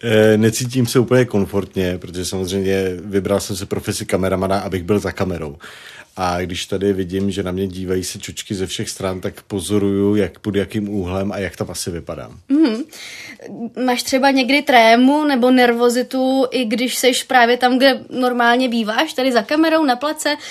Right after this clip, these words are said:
Speaker 2: Já nevím, třeba když natáčíš záběr, který vysílá živě ta americká C N N?
Speaker 1: Tak to úplně ne, tam jsem si jistý. Ale samozřejmě jsou situace, kdy jsem nervózní a to je tento případ, kdy sedím tady na židli.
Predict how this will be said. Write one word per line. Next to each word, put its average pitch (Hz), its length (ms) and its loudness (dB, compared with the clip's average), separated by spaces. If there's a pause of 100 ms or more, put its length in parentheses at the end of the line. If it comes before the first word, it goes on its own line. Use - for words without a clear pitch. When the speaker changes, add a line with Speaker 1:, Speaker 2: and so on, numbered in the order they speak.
(180)
Speaker 2:
Já 208 140 0
nevím, 220 280 -2
třeba 214 400 -2
když 214 300 -6
natáčíš 214 500 -6
záběr, 214 400 -2
který 214 320 -8
vysílá 214 460 -4
živě 214 380 -6
ta 214 120 -6
americká 214 560 -8
C 220 180 -6
N 214 120 -4
N? 233 140 -8 (920)
Speaker 1:
Tak 104 140 -6
to 123 100 2
úplně 135 300 2
ne, 95 460 -2
tam 101 160 -2
jsem 101 160 -4
si 120 120 -2
jistý. 90 600 -2 (640)
Ale 98 220 0
samozřejmě 104 880 2
jsou 110 280 -4
situace, 101 580 0
kdy 95 180 -4
jsem 90 320 -2
nervózní 82 640 -6
a 107 140 -4
to 101 220 0
je 95 80 2
tento 90 320 -6
případ, 82 380 -6
kdy 80 160 -8
sedím 80 340 -10
tady 80 180 -6
na 78 100 -6
židli. - 260 -12